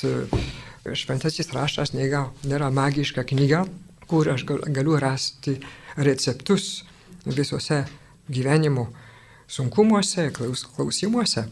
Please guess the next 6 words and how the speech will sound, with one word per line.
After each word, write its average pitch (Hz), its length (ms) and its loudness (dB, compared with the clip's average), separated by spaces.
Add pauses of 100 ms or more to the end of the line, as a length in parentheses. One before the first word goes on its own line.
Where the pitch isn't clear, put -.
(140)
bet - 480 6 (540)
aš - 280 0
turiu 180 160 2
skaityti 143 480 -2
Šventąjį 139 400 -2
Raštą 131 500 -2